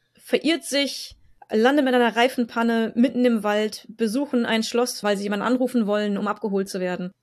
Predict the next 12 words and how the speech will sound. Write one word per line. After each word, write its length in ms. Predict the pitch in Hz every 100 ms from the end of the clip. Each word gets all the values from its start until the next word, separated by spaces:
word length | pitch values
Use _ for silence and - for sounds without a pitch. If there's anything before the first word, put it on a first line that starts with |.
| _ _
Und 300 | - 214 185
werden 420 | 202 214 220 208 -
in 220 | 208 -
eine 520 | 196 196 190 190 190 - _ _
sehr 260 | 190 240 165
queere, 600 | - 247 247 240 233 202
sehr 160 | 220
bunte 680 | 196 208 208 214 196 196 196 _ _ _
Feier 720 | - - 226 214 214 202 202 - _ _ _ _ -
von 220 | - 214
Aliens 480 | 214 214 208 196 -
geworfen, 680 | 185 185 185 185 175 175